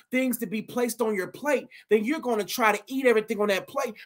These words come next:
But when you begin to understand that you're in partnership with God,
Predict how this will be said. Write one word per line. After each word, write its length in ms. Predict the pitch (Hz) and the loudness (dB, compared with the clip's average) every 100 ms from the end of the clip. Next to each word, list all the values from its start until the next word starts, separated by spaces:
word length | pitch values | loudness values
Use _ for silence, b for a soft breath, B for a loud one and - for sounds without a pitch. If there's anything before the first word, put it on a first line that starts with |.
| - | 0
But 80 | 220 | 4
when 160 | 233 | 4
you 160 | 262 349 | 2 -4
begin 300 | 233 247 214 | 0 4 4
to 140 | 208 | 2
understand 400 | 226 220 - 233 | 2 2 2 2
that 140 | 214 - | 2 0
you're 120 | 214 | -2
in 100 | 170 | -2
partnership 460 | - 220 202 - 175 | 0 2 2 0 -2
with 160 | 147 | -2
God, 340 | 185 277 214 | 4 4 4